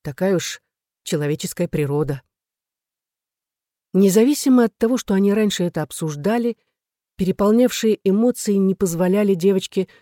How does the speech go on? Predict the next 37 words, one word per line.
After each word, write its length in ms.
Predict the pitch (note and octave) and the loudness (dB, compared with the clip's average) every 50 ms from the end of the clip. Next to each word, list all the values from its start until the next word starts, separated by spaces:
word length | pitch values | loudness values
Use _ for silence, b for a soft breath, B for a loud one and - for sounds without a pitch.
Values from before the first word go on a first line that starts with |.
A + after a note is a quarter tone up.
| b b b - | b b b -8
здраво 580 | E3+ E3+ D#3 D3 E3 F#3+ G3+ G3 F#3+ D#3+ E3 | -6 -6 -4 -2 0 0 2 2 2 0 -2
взглянуть 460 | D3+ D3 D3 D#3+ D#3+ E3+ E3+ D#3+ - | -4 -4 -4 -2 0 0 0 -2 -2
на 80 | - D#3+ | -4 -8
ситуацию. 720 | - - E3 - - E3 D3+ C#3+ C3+ - - D3 C#3+ D3+ - _ _ _ _ _ _ _ _ _ _ _ _ _ _ _ _ _ _ _ _ _ _ _ _ - | -6 -6 -10 -6 -4 -4 -4 -4 -6 -8 -12 -12 -12 -12 -14 _ _ _ _ _ _ _ _ _ _ _ _ _ _ _ _ _ _ _ _ _ _ _ _ -4
Тори 200 | F3 E3+ D#3 D#3 | -2 0 0 0
моргнула, 640 | D3+ D#3+ D#3+ D#3 D3 E3+ F#3 F#3 F#3 F3 E3 - _ _ _ _ _ _ _ _ _ _ _ _ _ _ _ _ _ _ - | 0 0 -2 -2 0 0 2 2 2 0 -2 -4 _ _ _ _ _ _ _ _ _ _ _ _ _ _ _ _ _ _ -4
поймала 560 | F3+ E3+ E3 F3 F3 F3 E3+ E3+ E3+ E3 - _ _ - | -2 0 2 2 2 2 2 0 0 -2 -4 _ _ -12
взгляд 420 | E3 D#3+ D#3 D3 E3 E3+ E3 - - | -10 -8 -4 -2 -2 -2 -2 -2 -6
Кэрри. 400 | - E3+ D#3 D#3 D3+ D3+ C#3+ _ _ _ _ _ _ _ _ _ _ _ | -6 -4 -4 -4 -4 -6 -10 _ _ _ _ _ _ _ _ _ _ _
"Я 160 | - F3 E3+ F3+ | -2 0 2 4
рада, 180 | F#3+ F3 F3+ | 4 4 2
что 180 | E3+ - - E3 | 0 -2 -2 -2
у 40 | E3 | -2
меня 240 | E3+ E3+ F3 F3+ | 0 0 0 0
есть 360 | F3+ F3+ F3+ - - - - _ | 0 0 -2 -4 -8 -16 -16 _
ты, 180 | - F#3 E3+ D#3+ | -4 -2 0 0
мама. 340 | D#3 D3 C#3+ D3+ C#3 C3+ _ _ _ _ _ _ _ _ _ _ _ _ _ _ | -2 -2 -4 -6 -8 -10 _ _ _ _ _ _ _ _ _ _ _ _ _ _
Не 160 | - F3 F3 E3+ | -4 -2 0 0
знаю, 260 | E3 E3 E3+ E3 E3 | 2 2 2 2 0
что 160 | - - E3+ | 0 -4 -6
бы 80 | C#3+ D#3 | -6 -2
я 160 | D3+ E3 D#3+ | -2 -2 -2
без 160 | D3+ D3+ - | -2 -6 -10
тебя 220 | - D#3+ D3+ D#3+ | -8 -4 -4 -4
делала". 480 | D#3+ C#3+ D#3 D#3 D3 D3 D3 D#3 D3+ C#3 _ _ _ _ _ _ _ _ _ _ | -2 -2 -4 -4 -4 -4 -6 -8 -10 -12 _ _ _ _ _ _ _ _ _ _
Кэрри 220 | - F3 D#3+ D#3 D#3 | -6 -6 -4 -4 -4
снова 320 | - - - D#3 D3 C#3+ | -6 -6 -6 -4 -4 -4
отчаянно 420 | C#3+ C3+ - - D#3 C#3+ C#3 D3 C3+ | -4 -6 -4 -4 -4 -2 -2 -4 -4
прижала 420 | D3+ C#3+ C#3+ C3+ D3+ D#3+ D#3 D#3 | -4 -6 -4 -2 -2 -2 -2 -2
её 200 | D3 C#3+ D3 C3+ | -2 -4 -4 -6
к 60 | - | -8
себе. 360 | - - D3+ C#3 C3+ C#3+ C#3 _ _ _ _ _ _ _ _ _ - | -10 -14 -12 -12 -12 -12 -12 _ _ _ _ _ _ _ _ _ -6
"Я 140 | D#3+ D#3+ | -6 -6
всегда 480 | D#3 - - - C#3+ D3+ C3+ E3 E3 F3+ | -4 -4 -8 -8 -8 -6 -6 -2 -2 -2
у 60 | F#3+ | -2
тебя 320 | F#3 - F#3+ E3 F3+ F3 E3+ | -2 -4 -6 -4 -4 -4 -4
буду". 400 | D#3+ E3 E3 D#3 C#3 C#3+ C3+ | -4 -6 -6 -6 -8 -10 -12